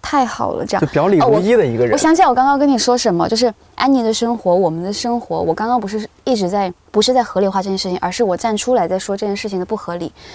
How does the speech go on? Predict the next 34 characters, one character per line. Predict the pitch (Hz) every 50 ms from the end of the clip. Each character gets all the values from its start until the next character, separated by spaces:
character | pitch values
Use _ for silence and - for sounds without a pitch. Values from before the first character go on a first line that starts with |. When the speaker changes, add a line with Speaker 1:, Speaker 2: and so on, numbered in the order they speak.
| - - -
Speaker 1:
然 | - 208
后 | 247 269
我 | 202 190
想 | 208 - 220 - 175
说 | - 185 170
的 | 170 175
是， | - - - - - -
这 | - -
也 | 214 180
是 | - 220
我 | 190 165
选 | 185 - 190 151 110
择 | - - -
的， | - 117 - - - - - -
是 | - - - 285
我 | 269 208 170 170
把 | 180 220 185 -
自 | - - 196 175
己 | 170 117 120
放 | - - 175 170 175
到 | 175 165 160
了 | - -
这 | - - 196
样 | 185 170 165
的 | 160 147
一 | 156
个 | - -
不 | - - 156
堪 | - - - 175
的 | 175 160 156
情 | - - 147 147
境 | 165 156 151 151
里 | 143
面， | - - - -